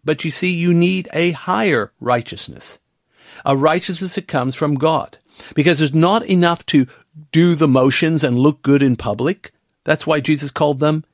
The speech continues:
hypocrites, because they look good outwardly, but inwardly they had hatred, they had greed, they had lust.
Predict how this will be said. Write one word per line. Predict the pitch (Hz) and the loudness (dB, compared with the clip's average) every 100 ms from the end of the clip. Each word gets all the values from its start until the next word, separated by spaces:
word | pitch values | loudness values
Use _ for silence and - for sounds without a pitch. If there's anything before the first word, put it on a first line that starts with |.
| _ | _
hypocrites, | 254 247 185 - - - - _ - - | 0 2 0 -4 -10 -14 -18 _ -20 -2
because | 156 - 151 | 0 2 2
they | 151 143 | 4 2
look | 131 190 214 | 4 2 2
good | 170 156 131 - - | 2 4 2 -4 -6
outwardly, | 185 262 151 110 101 104 | -2 -2 -2 -4 -4 -4
but | 104 147 | 0 4
inwardly | 185 240 156 123 113 135 - | 4 4 2 0 -2 -2 -6
they | - 180 | -4 -2
had | 160 | -2
hatred, | 139 147 131 - 135 127 | -2 -2 -2 0 -2 0
they | 135 | -2
had | 139 147 | 0 -2
greed, | 123 127 123 120 120 - - - | 0 0 2 0 -4 -10 -20 -8
they | - 143 | -2 0
had | 156 135 | 0 -2
lust. | 127 123 131 - - | 0 0 0 -6 -16